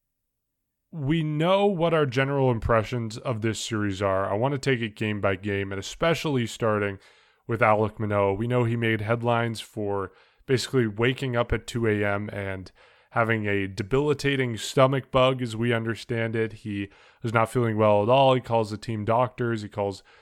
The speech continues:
the training staff, the manager. He gets the ball rolling. Um, we find out that, you know, probably nine or ten A M, it gets released that, yeah, he's dealing with this thing. He's been scratched. He gets replaced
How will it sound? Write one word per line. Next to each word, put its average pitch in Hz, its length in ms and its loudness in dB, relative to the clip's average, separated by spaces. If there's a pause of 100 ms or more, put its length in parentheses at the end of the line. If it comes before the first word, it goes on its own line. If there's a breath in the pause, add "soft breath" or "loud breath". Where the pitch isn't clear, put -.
(240 soft breath)
the 101 480 -2 (240)
training 175 360 0
staff, 160 420 2
the 139 60 -4
manager. 143 640 0
He 127 160 -6
gets 127 200 -4
the 127 80 -6
ball 117 300 2
rolling. 110 460 0 (340 soft breath)
Um, 101 580 0
we 110 260 0
find 110 600 -2
out 107 380 0
that, 101 300 -2 (400 soft breath)
you 113 120 -4
know, 95 180 -4 (260)
probably 120 300 2
nine 113 460 2
or 110 80 -2
ten 117 260 -6
A 113 240 0
M, 117 220 0
it 107 80 -6
gets 107 260 -6
released 110 480 -4
that, 104 180 -4
yeah, 107 320 0
he's 107 240 -8
dealing 107 280 -6
with 101 100 -6
this 107 240 -8
thing. 139 240 0
He's 110 160 -2
been 95 180 -8
scratched. 123 600 2
He 113 80 -6
gets 101 260 -10
replaced 127 680 -4